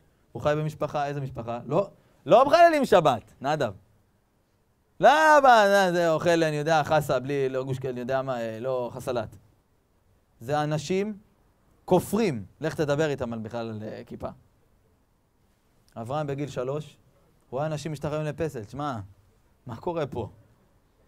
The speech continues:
גיל שלוש, שלוש, אתה יודע מה זה שלוש? חז"ל אומרים גיל שלוש. מה זה גיל שלוש? כזה קטן.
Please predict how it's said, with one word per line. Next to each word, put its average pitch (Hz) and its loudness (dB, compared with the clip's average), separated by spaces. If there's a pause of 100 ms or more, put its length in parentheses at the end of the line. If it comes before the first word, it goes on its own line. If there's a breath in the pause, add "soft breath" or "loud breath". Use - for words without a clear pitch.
(400)
גיל 196 -2
שלוש, 196 6
שלוש, 139 2
אתה - -14
יודע 131 -4
מה 175 0
זה 165 -2
שלוש? 180 0 (460)
חז"ל 185 4
אומרים 196 0
גיל 196 -2
שלוש. 175 0 (160)
מה - -4 (100)
זה 226 0
גיל 202 -8
שלוש? 190 -6
כזה 151 -4
קטן. - -8